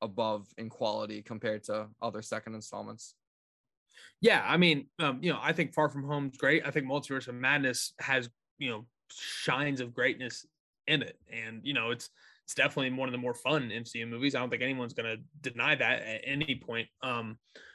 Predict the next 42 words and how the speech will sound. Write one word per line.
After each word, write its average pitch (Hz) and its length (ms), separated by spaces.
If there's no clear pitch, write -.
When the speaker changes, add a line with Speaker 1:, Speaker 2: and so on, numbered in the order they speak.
Speaker 2:
but 139 360
yeah, 151 160
that 165 220
gap 165 280
is - 80
crazy. 156 320
It, 143 240
it 143 240
speaks - 440
to 196 80
Phase 185 320
three 135 180
a 104 80
lot, 110 220
I 123 80
think, 123 420
you 127 140
know, 120 80
just 120 180
'cause 123 160
Phase 120 280
three 123 120
has 120 160
so 113 120
many 120 140
bangers. 123 500
But 117 220
looking 190 260
at 160 120
Phase 160 360
two, 147 280
where 135 400
not 214 180
the - 60
majority, 117 460
but 127 160
a 143 40
lot 143 340
of 156 100
the 147 60
more 139 280
important 135 560